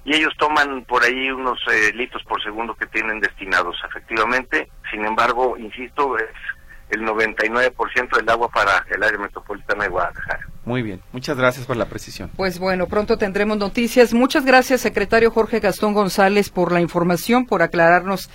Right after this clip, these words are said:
Speaker 3: exactamente cómo funcionará este acueducto, el Salto La Red Calderón, para que la zona metropolitana de Guadalajara tenga agua y al menos la garantía de que no habrá desabasto.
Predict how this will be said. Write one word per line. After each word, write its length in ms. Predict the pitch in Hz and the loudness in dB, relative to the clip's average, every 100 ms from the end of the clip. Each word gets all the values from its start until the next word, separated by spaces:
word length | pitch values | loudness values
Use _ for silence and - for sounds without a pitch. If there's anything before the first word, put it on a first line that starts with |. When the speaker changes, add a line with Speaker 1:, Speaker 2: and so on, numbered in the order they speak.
| - - | -20 -6
Speaker 3:
exactamente 640 | 165 165 185 190 185 185 185 | -4 2 2 2 0 -2 -2
cómo 220 | 185 185 | -2 -2
funcionará 720 | - 165 - 160 165 175 170 - - - | -4 -6 -4 -2 2 2 2 -4 -20 -8
este 340 | 170 170 - 180 170 165 160 - | -2 -2 2 4 6 6 4 4
acueducto, 600 | 160 165 170 202 208 208 | 2 2 2 2 2 0
el 80 | 175 | 0
Salto 500 | - 185 185 190 165 | 2 2 2 0 2
La 160 | 156 | 2
Red 200 | 156 175 - | 2 0 0
Calderón, 520 | 190 190 196 233 247 - - - | 0 2 2 2 0 -10 -10 2
para 220 | 175 170 | 4 4
que 120 | 175 | 2
la 80 | 170 | 0
zona 220 | 202 202 | 0 -2
metropolitana 600 | 185 165 165 160 180 180 | -2 -2 -2 -2 0 2
de 60 | 170 | 2
Guadalajara 560 | 156 151 151 - 170 | 2 2 2 2 2
tenga 460 | 170 170 165 170 160 | 2 0 4 6 6
agua 220 | 170 190 | 6 4
y 80 | 190 | 2
al 80 | 156 | 2
menos 260 | 160 160 | 2 0
la 80 | 165 | 0
garantía 400 | 151 147 143 156 | 0 0 0 0
de 120 | 160 | 0
que 100 | 160 | 0
no 100 | 151 | 0
habrá 160 | 151 151 | 0 0
desabasto. 600 | 147 143 131 123 - - | 0 -2 -4 -6 -8 -16